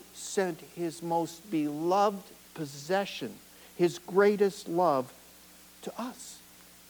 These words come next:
And Jesus declared that both he and the Father love us,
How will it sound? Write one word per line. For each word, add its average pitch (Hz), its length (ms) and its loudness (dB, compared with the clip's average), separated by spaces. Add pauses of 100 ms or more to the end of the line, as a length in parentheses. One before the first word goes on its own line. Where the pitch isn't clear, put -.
(1000)
And 147 140 -6
Jesus 247 480 4
declared 196 600 4
that 156 300 2
both 277 400 6 (500)
he 196 480 -2 (360)
and 170 180 -6
the 160 40 -4
Father 160 500 2 (240)
love 143 240 -2
us, - 360 -18